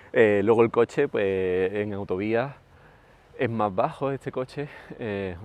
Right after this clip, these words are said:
para que os hagáis una idea, es un I seis Ibiza, ¿vale? Eh, de hace,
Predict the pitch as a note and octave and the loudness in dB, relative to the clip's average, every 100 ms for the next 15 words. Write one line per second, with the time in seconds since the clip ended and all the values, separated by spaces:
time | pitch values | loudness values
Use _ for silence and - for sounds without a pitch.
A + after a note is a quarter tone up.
0 | G2+ - F#2 F2+ F#2 F#2+ G2+ G2+ F#2 E2 | -10 -4 -2 -2 -2 -2 -2 -2 -4 -6
1 | - G#2 A2 G#2+ - G2+ G2+ F2 - D#2+ | -4 -4 -2 -4 -2 -2 -2 -6 -6 -2
2 | A#2+ - - - - - - - A2+ G2+ | -2 -4 -20 -20 -20 -20 -6 0 0 0
3 | F#2+ G2 - G2+ G2 G2 | -2 -4 -2 -2 0 -2